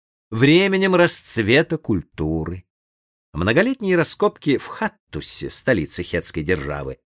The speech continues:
наглядно показывают, как обширны были архивы бронзового века. В Хаттусе обнаружено более двадцати тысяч клинописных документов. Эти таблички подробно описывают жизнь хетского общества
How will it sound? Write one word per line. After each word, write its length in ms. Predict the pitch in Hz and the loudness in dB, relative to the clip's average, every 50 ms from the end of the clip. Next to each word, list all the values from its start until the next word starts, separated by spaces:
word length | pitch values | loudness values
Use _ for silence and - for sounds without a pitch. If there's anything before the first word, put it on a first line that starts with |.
| _ _ - | _ _ -6
наглядно 440 | 95 95 - 123 180 214 214 - | -6 -2 2 2 2 2 2 -2
показывают, 600 | - 202 - - 98 185 - 113 113 101 95 - _ _ _ _ | -4 -4 -2 0 0 0 2 2 0 0 0 -2 _ _ _ _
как 220 | - 107 - - | -2 -2 0 0
обширны 680 | 143 - - - - - - 117 165 190 190 202 208 | -2 -2 -2 -6 -2 2 4 4 4 4 4 2 0
были 200 | 190 196 196 185 | 2 2 4 4
архивы 680 | 147 104 87 76 - - - 85 104 143 156 180 185 - - | 4 2 2 -2 -6 -12 -6 0 0 2 4 2 2 0 -4
бронзового 880 | - - 82 - - 71 71 67 - 62 65 87 95 101 113 120 143 | -8 -6 -6 -6 -6 -6 -8 -10 -10 -10 -4 -2 0 0 2 2 2
века. 400 | 156 180 202 214 - - - - _ _ _ _ _ _ _ _ _ _ _ _ _ _ _ _ _ | 0 0 -2 -4 -6 -10 -18 -20 _ _ _ _ _ _ _ _ _ _ _ _ _ _ _ _ _
В 80 | _ - | _ -12
Хаттусе 540 | - - 104 120 - - - 127 - - 113 | -4 0 0 0 0 -2 -4 -2 0 0 0
обнаружено 600 | 113 87 95 87 78 104 139 123 113 120 120 110 | 0 0 -2 0 2 2 2 2 2 0 0 0
более 300 | 80 101 117 123 120 117 | 2 4 4 6 4 4
двадцати 680 | 98 117 117 147 147 - - - 143 139 - 156 156 | 2 2 2 2 2 2 0 -2 -2 0 2 0 0
тысяч 680 | 151 - - 95 101 113 113 - - 160 160 - - - _ _ _ | 0 -2 -2 0 0 0 0 -2 -4 -4 -4 -4 -8 -14 _ _ _
клинописных 920 | - - 92 95 92 87 71 - - - 76 78 - - - 104 113 - | -6 -2 0 0 2 0 -2 -4 -6 -6 -6 -6 -6 -8 -8 -8 -8 -6
документов. 880 | 104 101 95 - - 127 - - 123 120 - - _ - - _ _ _ _ _ _ _ _ _ _ | -6 -6 -6 -6 -10 -10 -10 -10 -12 -14 -16 -18 _ -20 -20 _ _ _ _ _ _ _ _ _ _
Эти 220 | 104 117 117 156 | 2 4 4 4
таблички 520 | 147 - 156 127 123 139 156 147 - - - | 4 4 4 4 4 2 2 2 -2 -2 0
подробно 580 | - 151 127 104 95 98 110 120 139 139 139 | 0 0 0 2 4 4 4 2 2 -2 -2
описывают 580 | 135 - - 92 104 104 - - 117 127 131 107 | -4 -2 -2 -4 -4 -4 -4 -2 0 0 0 0
жизнь 380 | 87 80 95 127 135 113 113 110 | 0 -2 0 0 0 0 -4 -6
хетского 600 | - - - 110 151 151 - - - 82 73 73 | -8 -2 0 0 0 0 -2 -6 -4 -2 0 2
общества 800 | 82 123 175 175 - - - 85 - - - 76 80 76 - | 4 4 2 2 0 -4 -8 -8 -8 -10 -8 -6 -6 -6 -8